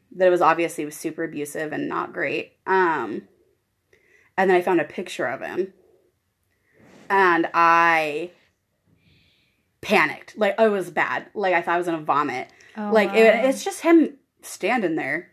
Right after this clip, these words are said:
Speaker 1: He's not
Speaker 2: But,
Speaker 1: doing
Speaker 2: like, you got some sort of energetic
Speaker 1: Yeah.
Speaker 2: read
Speaker 1: It,
Speaker 2: on
Speaker 1: I'm like,
Speaker 2: him.
Speaker 1: "Oh, you're not, you're, you were, you weren't just, like, shitty for the time.
Speaker 2: Yeah.
Speaker 1: You were a bad person." Like,
Speaker 2: Yeah.
Speaker 1: um,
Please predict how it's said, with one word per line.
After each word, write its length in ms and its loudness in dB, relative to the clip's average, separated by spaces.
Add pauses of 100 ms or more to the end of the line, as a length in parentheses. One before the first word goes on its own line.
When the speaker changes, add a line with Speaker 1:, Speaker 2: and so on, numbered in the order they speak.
(120)
Speaker 1:
He's 100 -6
not 180 0
Speaker 2:
But, 80 6
Speaker 1:
doing 100 8
Speaker 2:
like, 240 6
you 100 -2
got 240 2
some 120 -12
sort 200 -4
of 80 -6
energetic 520 -4
Speaker 1:
Yeah. 180 6
Speaker 2:
read 300 -4
Speaker 1:
It, 60 -4
Speaker 2:
on 180 -2
Speaker 1:
I'm 180 0
like, 140 -4
Speaker 2:
him. 80 -12
Speaker 1:
"Oh, 180 2
you're 240 -2
not, 320 0
you're, 360 -4
you 340 -10
were, 300 -2
you 140 -8
weren't 240 -4
just, 200 -6
like, 180 0
shitty 500 -2
for 160 -2
the 120 -6
time. 600 -4 (380)
Speaker 2:
Yeah. 460 0
Speaker 1:
You 60 -2
were 120 6
a 220 4
bad 520 2
person." 960 -10 (280)
Like, 380 2
Speaker 2:
Yeah. 1000 0
Speaker 1:
um, 220 -8